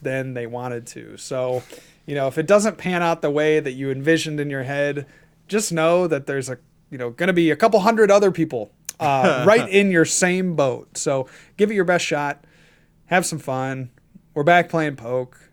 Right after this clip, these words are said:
Speaker 1: and, um, just enjoy yourself.
Speaker 2: Yeah, the spirit of the game flows freely through tag team over here. I'm really excited to get out there. Be sure to say hi as well if you're a listener and, uh,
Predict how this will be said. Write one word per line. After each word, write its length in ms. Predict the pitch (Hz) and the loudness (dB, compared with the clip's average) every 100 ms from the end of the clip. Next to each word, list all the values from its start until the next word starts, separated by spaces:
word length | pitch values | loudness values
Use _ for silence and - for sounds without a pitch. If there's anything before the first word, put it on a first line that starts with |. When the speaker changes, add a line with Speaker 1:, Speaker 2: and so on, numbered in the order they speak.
| _ - | _ -18
Speaker 1:
and, 420 | 123 120 117 120 | -14 -14 -14 -14
um, 340 | 113 113 117 - _ _ _ _ _ _ _ _ _ _ _ _ _ - | -14 -14 -18 -20 _ _ _ _ _ _ _ _ _ _ _ _ _ -18
just 200 | 151 160 | -14 -12
enjoy 200 | 180 160 | -10 -8
yourself. 340 | - - - - _ _ _ _ _ | -10 -12 -18 -20 _ _ _ _ _
Speaker 2:
Yeah, 360 | 101 104 123 127 | -14 -8 -6 -6
the 60 | |
spirit 380 | 95 - 107 120 | -8 -16 -12 -12
of 80 | 127 | -10
the 60 | 120 | -12
game 460 | 104 101 110 113 | -12 -12 -10 -12
flows 540 | 113 104 104 107 110 - | -16 -14 -10 -10 -12 -16
freely 580 | - 101 107 101 95 | -16 -12 -12 -12 -14
through 440 | 92 - 92 95 92 _ _ _ _ | -16 -18 -16 -16 -18 _ _ _ _
tag 360 | - 98 104 101 | -14 -12 -12 -14
team 360 | 107 101 110 | -16 -14 -14
over 220 | 98 101 98 | -14 -14 -16
here. 460 | 98 98 95 95 _ _ _ | -18 -16 -14 -16 _ _ _
I'm 200 | - 131 | -6 -6
really 160 | 139 131 | -6 -10
excited 600 | 127 123 120 123 123 _ | -8 -8 -8 -10 -16 _
to 100 | 143 | -16
get 120 | 120 113 | -10 -6
out 240 | 113 117 | -6 -6
there. 240 | 123 113 | -10 -10
Be 100 | 110 | -10
sure 160 | 123 185 | -12 -14
to 80 | 170 | -14
say 160 | 156 | -16
hi 440 | 101 95 90 101 120 - | -14 -10 -8 -8 -12 -18
as 200 | 110 - | -18 -18
well 360 | 95 90 156 | -18 -12 -12
if 240 | 113 95 - | -12 -14 -18
you're 160 | 95 | -16
a 40 | 92 | -16
listener 560 | 98 - 127 131 147 - | -16 -16 -18 -18 -18 -14
and, 420 | 101 98 95 95 _ _ _ _ _ | -14 -12 -14 -18 _ _ _ _ _
uh, 260 | - 90 | -20 -20